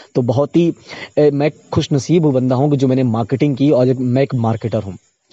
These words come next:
तो जैसा कि मैंने बताया कि मार्केटर की लाइफ कितनी हार्ड होती है, जितनी अच्छी उसकी लाइफ होती है उससे ज़्यादा उसकी हार्ड होती है। बोलते नहीं है मार्केटर स्टार्टिंग में अनकंफर्टेबल होते हैं और जब मार्केटर day by day, day by day अपने आप को अपग्रेड कर लेते हैं तो उनकी लाइफ कंफर्टेबल हो जाती है because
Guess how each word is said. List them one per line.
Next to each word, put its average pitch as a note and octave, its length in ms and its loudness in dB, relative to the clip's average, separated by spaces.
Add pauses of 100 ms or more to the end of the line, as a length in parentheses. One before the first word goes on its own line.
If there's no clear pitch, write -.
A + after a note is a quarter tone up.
(120)
तो C3+ 60 -2
जैसा C3 240 2
कि D#3 100 -2
मैंने C#3 180 0
बताया B2+ 280 0
कि C#3+ 140 -4 (300)
मार्केटर C3 420 0
की C#3 100 -2
लाइफ C3 200 0
कितनी C3 240 -2
हार्ड A#2+ 320 0
होती G#2+ 240 -4
है, - 340 -12 (400)
जितनी D#3 260 0
अच्छी - 340 0
उसकी D#3 240 0
लाइफ C3+ 300 0
होती D3 260 0
है E3+ 60 4
उससे B2+ 220 -6
ज़्यादा C#3 220 2
उसकी C#3 200 -2
हार्ड A#2 260 0
होती G2+ 280 -8
है। F#2 120 -12 (340)
बोलते C3 360 2
नहीं E3 220 0
है A2+ 120 -4 (260)
मार्केटर C3 600 0
स्टार्टिंग D3 460 0
में E3 80 0 (100)
अनकंफर्टेबल C3 720 0
होते G#2 220 -6
हैं G2 200 -8 (340)
और D3 60 2
जब C#3+ 160 0
मार्केटर C#3 520 -2
day D3 180 2
by D3 160 2
day, D3 180 0
day C#3 120 2
by C#3+ 160 2
day C#3+ 120 0
अपने C#3 200 -2
आप C3+ 120 -2
को C#3+ 100 0
अपग्रेड C3 320 0
कर C3 140 0
लेते B2+ 260 0
हैं D3 120 2
तो D3+ 120 -2
उनकी C3 300 0
लाइफ C#3 260 2
कंफर्टेबल C3 500 0
हो B2 60 -2
जाती A2 280 -4
है A2+ 60 0
because C#3 400 0